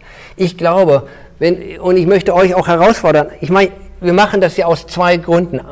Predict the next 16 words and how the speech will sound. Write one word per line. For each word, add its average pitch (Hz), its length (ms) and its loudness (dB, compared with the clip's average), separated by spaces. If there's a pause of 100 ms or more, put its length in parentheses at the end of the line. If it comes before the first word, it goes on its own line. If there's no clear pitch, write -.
(240)
Einerseits, 180 600 -4
dass 156 220 -10
wir, 185 260 2 (280)
wenn 156 140 0
wir 160 80 0
hier 160 120 2
zusammenkommen 160 640 -2
und 139 220 -2
beten 175 340 2
und, 143 140 -2
und 143 260 -6 (360)
dass 127 140 -6
wir 165 120 0
in 156 80 -4
einer 143 280 -2
gewissen 143 560 -4